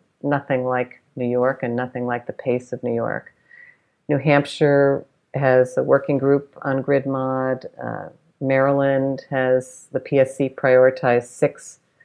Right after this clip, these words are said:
grid mod topics for an eighteen-month working group. D C, um, comments are due on their, um,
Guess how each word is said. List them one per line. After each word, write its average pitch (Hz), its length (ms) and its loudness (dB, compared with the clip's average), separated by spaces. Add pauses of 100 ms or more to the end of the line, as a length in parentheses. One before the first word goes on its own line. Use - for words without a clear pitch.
(260)
grid 139 200 4
mod 127 280 0
topics 131 680 -4
for 127 400 -2
an 123 100 -4
eighteen-month 123 800 -4
working 135 380 -2
group. 139 360 -2 (760)
D 139 200 2
C, 143 560 0 (500)
um, 117 380 -6
comments 143 460 -4
are 139 100 -2
due 131 520 -4
on 127 260 -6
their, 131 520 0 (140)
um, 127 640 -8